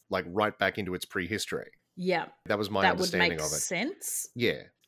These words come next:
Speaker 1: It's fine. Basically, the
Speaker 2: It
Speaker 1: Sontarans want to take over the Earth and the Doctor has to stop them. It's
Speaker 2: And they
Speaker 1: pretty
Speaker 2: wanna do a
Speaker 1: simple.
Speaker 2: lot of war to do
Speaker 1: Yeah,
Speaker 2: it.
Speaker 1: they wanna do a lot of war and they wanna do it not just in one time, but in lots of times.
Speaker 2: Yeah.
Speaker 1: So,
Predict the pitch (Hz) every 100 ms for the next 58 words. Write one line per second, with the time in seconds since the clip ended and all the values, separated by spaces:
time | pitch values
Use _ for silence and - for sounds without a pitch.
0 | - - - - 240 - 135 123 131 135
1 | 110 202 202 202 165 151 185 165 185 190
2 | 175 156 131 131 131 117 107 92 90 92
3 | 98 90 101 95 90 95 - - - 73
4 | - 73 160 247 269 269 302 302 233 240
5 | 220 214 208 202 185 185 185 180 - -
6 | 170 170 160 - - - 135 196 202 190
7 | 170 151 107 113 110 107 110 113 135 127
8 | 117 113 104 113 - 110 104 98 98 95
9 | 104 95 85 87 85 87 - 87 - 69
10 | - - 208 202 202 185 165 156 160